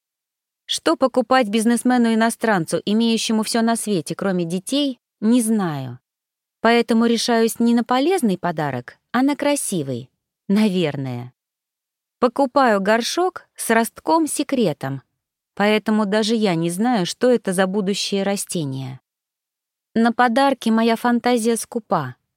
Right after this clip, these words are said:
ну какая есть. Подарю ему цветочек, и будет у него их два — роза и этот аноним.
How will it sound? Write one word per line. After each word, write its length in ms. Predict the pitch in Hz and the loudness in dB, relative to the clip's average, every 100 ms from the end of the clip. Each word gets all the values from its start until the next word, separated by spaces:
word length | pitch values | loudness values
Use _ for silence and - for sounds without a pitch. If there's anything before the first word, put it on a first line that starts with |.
| _ - | _ -8
ну 220 | 330 440 | -6 -2
какая 460 | 311 277 277 269 196 | -2 0 0 2 0
есть. 580 | 156 175 185 - - _ _ _ _ _ | -2 -2 -4 -6 -16 _ _ _ _ _
Подарю 400 | 202 190 226 339 | -4 0 2 2
ему 300 | 392 311 285 | 2 4 2
цветочек, 840 | - 262 269 - 170 - 127 - - _ _ _ - | -2 -4 -2 -2 -2 -2 -10 -12 -20 _ _ _ -2
и 160 | 208 | -2
будет 520 | 190 214 330 285 214 | 0 -2 0 0 -2
у 40 | 202 | 0
него 360 | 190 180 170 - - | 0 0 0 -2 0
их 240 | 254 220 | 0 -2
два — 540 | 196 208 226 180 135 _ _ _ | -6 0 0 0 -4 _ _ _
роза 640 | 226 269 392 427 208 139 - _ - | -2 2 2 2 2 -4 -6 _ -2
и 160 | 311 | 0
этот 320 | 320 277 269 - | 2 0 -4 0
аноним. 640 | 254 247 226 160 135 | 2 2 2 0 -4